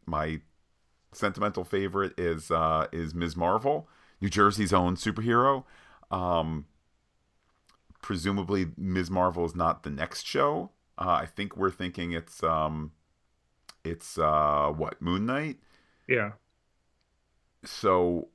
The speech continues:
Speaker 1: I don't know.
Speaker 2: Word is Moon Knight February.
Speaker 1: Okay. I think that if I'm, I, I also don't know, like,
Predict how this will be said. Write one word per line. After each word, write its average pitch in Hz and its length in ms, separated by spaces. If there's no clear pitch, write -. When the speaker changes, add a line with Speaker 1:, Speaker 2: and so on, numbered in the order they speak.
Speaker 1:
I 98 100
don't 101 200
know. 80 300
Speaker 2:
Word 151 260
is 127 260
Moon 131 400
Knight 113 400
February. 90 920
Speaker 1:
Okay. 78 520
I 196 120
think - 420
that 92 300
if 101 240
I'm, 101 520
I, 113 240
I 120 100
also 120 240
don't 98 280
know, 95 200
like, 71 340